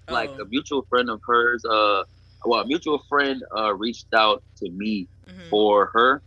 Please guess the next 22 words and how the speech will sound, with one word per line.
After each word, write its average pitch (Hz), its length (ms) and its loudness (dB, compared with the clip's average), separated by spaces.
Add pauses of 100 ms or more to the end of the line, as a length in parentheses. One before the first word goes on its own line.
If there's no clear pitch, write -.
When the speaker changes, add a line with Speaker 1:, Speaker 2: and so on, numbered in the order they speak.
(520)
Speaker 1:
because 104 260 -6
she 120 140 -6
was 95 180 -4
going 98 260 -8
through 92 200 -4
that 92 160 -2
tough 95 260 0
time. 104 400 4 (600)
But 101 140 6
I 104 80 8
wanted 160 360 6
to 104 140 0
help 120 280 2
out. 101 320 2 (520)
It 127 80 2
was, 151 360 2 (220)
I 143 120 2
wasn't 160 380 -2
comfortable 143 520 -2
at 117 240 2
first, 131 340 0
but 95 220 -10